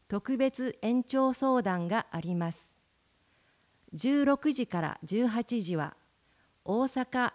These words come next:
弁護士会の弁護士による法律相談も受付可能です。全国共通ナビダイヤル。電話、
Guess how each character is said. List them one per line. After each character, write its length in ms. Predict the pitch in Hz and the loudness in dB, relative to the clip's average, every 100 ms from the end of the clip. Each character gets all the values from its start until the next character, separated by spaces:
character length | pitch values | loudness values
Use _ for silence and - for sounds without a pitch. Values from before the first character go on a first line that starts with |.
| - | -4
弁 280 | 170 233 | -2 0
護 100 | 254 | 0
士 160 | 262 - | 0 -2
会 260 | - 226 202 | -2 -2 0
の 200 | 180 - | -2 -2
弁 260 | 170 233 | -2 2
護 120 | 254 262 | 2 0
士 180 | - | 0
に 140 | 196 165 | 0 0
よ 120 | 156 | 0
る 220 | 180 190 _ _ _ | -2 -6 _ _ _
法 240 | - 214 262 | -4 0 2
律 260 | 269 - | 0 -4
相 320 | 247 269 247 | -4 0 0
談 280 | 196 185 175 | 0 -2 0
も 200 | 196 226 - _ - | 0 -2 -6 _ -12
受 260 | 170 240 | -4 -2
付 380 | 233 - 254 247 - | -2 -4 -6 -6 -8
可 160 | - 185 | -6 -2
能 280 | 196 190 | 0 0
で 160 | 165 175 | -2 -6
す。 180 | - - _ _ _ _ _ _ _ _ _ _ _ _ _ _ _ _ - | -8 -16 _ _ _ _ _ _ _ _ _ _ _ _ _ _ _ _ -8
全 320 | 175 277 285 | 0 2 2
国 440 | - 196 - 160 | 0 -4 -4 -8
共 340 | - 202 233 269 | -6 -2 0 0
通 340 | - 254 247 | -2 0 0
ナ 200 | 170 165 | 0 0
ビ 160 | 196 262 | 2 2
ダ 140 | 240 | 2
イ 120 | 240 185 | 0 -2
ヤ 140 | 151 | -4
ル。 160 | 143 - _ _ _ _ _ _ _ _ _ | -8 -16 _ _ _ _ _ _ _ _ _
電 380 | 139 190 233 240 | -4 0 4 4
話、 240 | 226 214 | 4 2